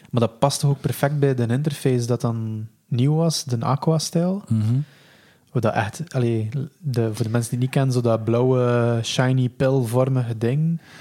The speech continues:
Speaker 2: Ik
Speaker 1: dat
Speaker 2: durf,
Speaker 1: elke button was.
Speaker 2: ik durf aan dat al die Gen Z'ers dat terug fantastisch gaan vinden.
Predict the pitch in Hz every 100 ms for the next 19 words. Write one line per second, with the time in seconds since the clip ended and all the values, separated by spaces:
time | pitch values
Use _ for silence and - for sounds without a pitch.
0 | - - - - 113 120 110 143 147 131
1 | 147 151 151 165 - - 135 120 107 117
2 | 123 120 107 107 104 - 117 117 107 104
3 | 101 98 104 117 110 107 98 98 110 -
4 | - 107 98 95 98 - - - 98 98
5 | 104